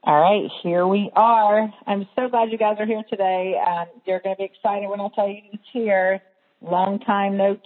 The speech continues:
chat with this girl. Um, Carrie, all the way from Houston or suburb thereof, is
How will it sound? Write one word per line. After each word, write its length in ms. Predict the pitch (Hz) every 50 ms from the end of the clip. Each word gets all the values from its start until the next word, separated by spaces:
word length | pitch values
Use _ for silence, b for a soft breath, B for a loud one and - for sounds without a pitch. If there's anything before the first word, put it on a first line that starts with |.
| - -
chat 340 | - 262 240 214 202 175 -
with 120 | - 196 190 -
this 140 | 180 180 180 _ _ _ -
girl. 420 | 180 175 175 175 175 175 180 202 b b b b b b b b b -
Um, 360 | 147 165 165 160 160 170 165 _ - -
Carrie, 500 | - 190 185 208 240 254 214 185 190 208 208 -
all 160 | 180 180 180
the 80 | 180
way 240 | 175 180 180 180 180 -
from 280 | 185 175 170 175 185
Houston 520 | 180 - - - - _ _ - 170 175 180
or 220 | 160 165 170 170 - - _ _
suburb 640 | - 190 185 180 - 170 165 160 165 175 185 185 -
thereof, 680 | 185 175 170 165 131 110 170 175 165 160 165 202 240 - - _ _ _ _ -
is 140 | - 185